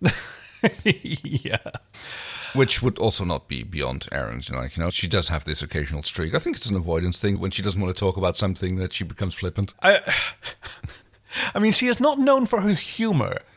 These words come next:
Speaker 2: No.
Speaker 1: Though,
Speaker 2: Well,
Speaker 1: like, like
Speaker 2: yeah.
Speaker 1: some people use humor as a, as a defense mechanism to, uh, to make light of, of tense situations. All I'm thinking of, do I actually know anyone on Farscape that does that?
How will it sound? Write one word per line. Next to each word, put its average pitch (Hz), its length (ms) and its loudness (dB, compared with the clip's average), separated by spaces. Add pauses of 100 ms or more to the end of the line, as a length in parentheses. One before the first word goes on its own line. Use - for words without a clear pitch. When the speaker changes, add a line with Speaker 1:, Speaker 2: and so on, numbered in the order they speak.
(280)
Speaker 2:
No. 214 240 6
Speaker 1:
Though, 110 420 8 (200)
Speaker 2:
Well, - 140 6
Speaker 1:
like, 143 260 6
like 147 160 8
Speaker 2:
yeah. - 40 6
Speaker 1:
some 208 140 6
people 170 260 2
use 147 180 4
humor 143 280 2
as 120 240 2
a, 131 180 4
as - 140 0
a - 20 -8
defense 208 360 0
mechanism 156 540 2
to, 120 440 2
uh, 123 60 0
to 165 120 2
make 180 180 2
light 143 380 0
of, 110 260 0
of 113 200 -4
tense 123 260 0
situations. 113 800 -2 (120)
All 254 140 -8
I'm 277 80 -4
thinking 233 380 -2
of, 120 240 2 (400)
do 240 140 0
I 359 60 4
actually 349 300 -4
know 311 220 0
anyone 202 480 2
on 156 100 0
Farscape 170 520 -2
that 110 140 -8
does - 260 0
that? - 360 -8